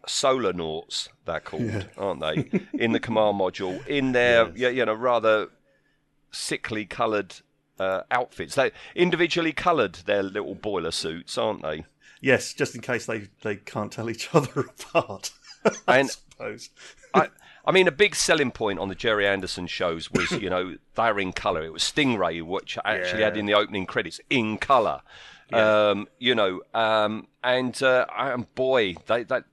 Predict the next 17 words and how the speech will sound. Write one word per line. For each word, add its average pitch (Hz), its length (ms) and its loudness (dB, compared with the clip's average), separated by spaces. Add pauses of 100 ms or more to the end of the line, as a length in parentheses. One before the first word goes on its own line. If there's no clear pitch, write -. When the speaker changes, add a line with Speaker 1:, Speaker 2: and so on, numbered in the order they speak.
(120)
Speaker 1:
and 123 280 -2
plus 131 240 0
it's 120 160 -6
the 107 100 -12
sixties - 760 -4
as 90 160 -6
well. 90 360 -2 (320)
Speaker 2:
Oh, 113 260 -4
yeah. 85 260 -16
Speaker 1:
They 127 160 4
didn't 131 320 -2
hold 123 320 0
back 123 200 2
on 110 140 -2
colour, 95 300 -2
did 101 200 -8
they? 80 260 -4